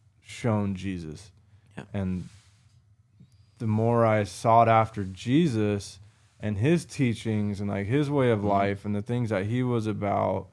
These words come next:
Speaker 1: and, you know, the way that he lived his life, like, the more I felt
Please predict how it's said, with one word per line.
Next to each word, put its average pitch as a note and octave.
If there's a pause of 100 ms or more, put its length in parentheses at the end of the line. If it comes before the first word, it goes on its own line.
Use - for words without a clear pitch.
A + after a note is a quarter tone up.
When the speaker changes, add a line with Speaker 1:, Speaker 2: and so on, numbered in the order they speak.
(420)
Speaker 1:
and, G2
you G#2
know, F#2 (720)
the A2+
way G#2+
that G2+
he B2
lived A2
his C3
life, F#2+ (1080)
like, G2+
the A2+
more B2
I B2
felt A#2